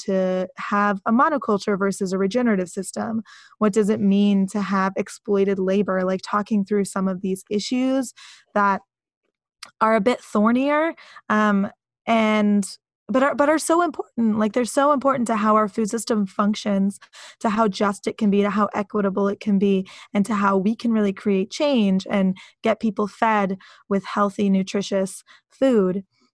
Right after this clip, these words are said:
uh, as a planet, as a society. Uh, honestly, like, we just gravitate to the things we wanna be talking about, to what's on our minds and what we find interesting. And we hope that we can just meet people where they're at.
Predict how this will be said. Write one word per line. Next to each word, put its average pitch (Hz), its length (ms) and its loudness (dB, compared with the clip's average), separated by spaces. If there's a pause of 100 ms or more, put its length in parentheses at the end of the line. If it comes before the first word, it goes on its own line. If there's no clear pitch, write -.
(140)
uh, 196 180 0
as 220 220 0
a 247 80 0
planet, 247 560 -2
as 208 140 0
a 226 80 -4
society. 208 880 0 (440)
Uh, 208 300 2 (400)
honestly, 285 560 2
like, 240 180 2
we 247 260 2
just 269 240 0
gravitate 208 560 0
to - 140 -6
the 190 100 -2
things 202 340 0
we 202 240 2
wanna 190 280 2
be 190 120 -8
talking 202 460 -2
about, 240 340 2
to 214 120 -2
what's 202 340 0
on 202 160 2
our 196 200 2
minds 220 460 2
and 190 100 0
what 185 160 -2
we 196 240 0
find 202 380 0
interesting. 262 640 0 (360)
And 208 100 4
we 220 120 6
hope 202 280 2
that 214 140 0
we 196 140 2
can 196 140 -2
just 180 160 -4
meet 202 220 2
people 196 320 0
where 190 140 2
they're 190 140 0
at. 220 280 2